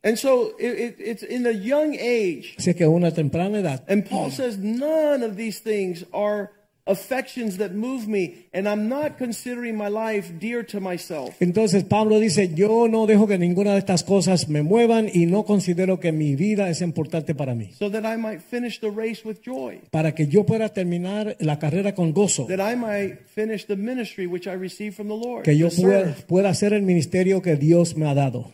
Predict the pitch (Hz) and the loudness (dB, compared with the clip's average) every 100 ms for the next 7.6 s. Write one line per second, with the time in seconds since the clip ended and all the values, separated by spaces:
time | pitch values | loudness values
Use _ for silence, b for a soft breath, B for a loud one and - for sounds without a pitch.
0 | - 202 202 220 208 - - _ _ _ | -2 -2 0 -4 -4 -8 -16 _ _ _
1 | _ _ 214 233 226 233 208 185 196 226 | _ _ 2 2 2 -2 -2 -10 -6 -4
2 | 214 233 233 233 208 214 208 - 240 226 | -4 -4 -4 -6 -6 -6 -6 -8 -6 -6
3 | 165 143 - _ - 160 214 214 214 185 | -8 -10 -16 _ -2 2 4 2 2 2
4 | 147 156 247 226 - 202 196 196 165 151 | 2 2 2 2 2 2 2 -2 -4 -4
5 | 151 170 160 185 - 185 175 151 160 143 | -4 -4 -2 -2 -4 -4 -4 -4 -4 -4
6 | 147 175 160 233 226 - - 262 247 202 | -6 -4 2 2 0 -10 -8 -4 -4 -2
7 | 190 165 170 208 208 190 | -4 -2 0 0 0 -4